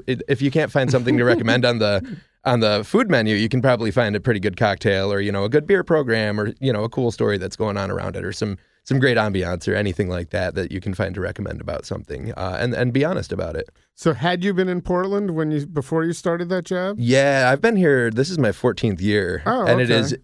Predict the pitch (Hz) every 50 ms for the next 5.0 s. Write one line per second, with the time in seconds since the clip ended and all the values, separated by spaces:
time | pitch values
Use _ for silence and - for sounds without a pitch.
0 | _ - 135 127 127 113 120 131 131 - - 127 120 120 - 117 - 123 - -
1 | - 156 156 151 - - 175 160 160 156 - - 175 175 180 139 101 - - _
2 | _ _ _ - 139 165 170 147 131 123 117 113 110 120 147 143 98 92 92 -
3 | 165 147 143 - - 156 156 - - - 165 175 180 156 143 156 185 240 214 123
4 | 107 110 95 - - _ _ 120 117 117 127 120 120 127 120 120 123 120 117 -